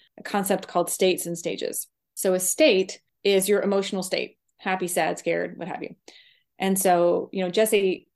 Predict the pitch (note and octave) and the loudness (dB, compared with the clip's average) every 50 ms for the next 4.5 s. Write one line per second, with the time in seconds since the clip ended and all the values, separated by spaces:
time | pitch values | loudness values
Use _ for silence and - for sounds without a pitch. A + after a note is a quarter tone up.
0 | _ _ - - C4 C4 C4+ B3 A#3 A3+ A3 A3+ A#3 A#3 A3+ E3+ D#3 D#3+ - - | _ _ -6 0 2 4 4 4 4 4 2 2 0 -2 -2 -4 -4 -4 -6 -10
1 | - _ - F#3 F#3+ F#3+ F#3+ - F3 E3+ - - - G3 G3+ F#3 F#3 G3+ F#3+ - | -12 _ -6 -6 -6 -6 -4 -2 -2 -2 -2 -4 -6 -4 -4 -2 -2 -4 -6 -6
2 | G3 - - G#3+ A3 A#3 B3 B3+ - - A3 A3+ A#3+ C4 B3 C#4 C4+ - B3+ - | -6 -6 -2 -2 0 0 0 0 -2 0 -2 0 0 0 -2 -2 -4 -2 -2 -2
3 | A3 G3+ G3 F#3+ F#3 F#3 F#3+ F#3+ F#3 F#3 F#3 - _ _ _ _ _ _ _ - | 0 0 0 0 -2 -2 -2 -4 -6 -6 -8 -12 _ _ _ _ _ _ _ -8
4 | F#3 F3 E3+ E3+ E3+ E3+ E3+ E3+ E3+ - | -6 -4 -2 -2 -2 -4 -6 -6 -10 -12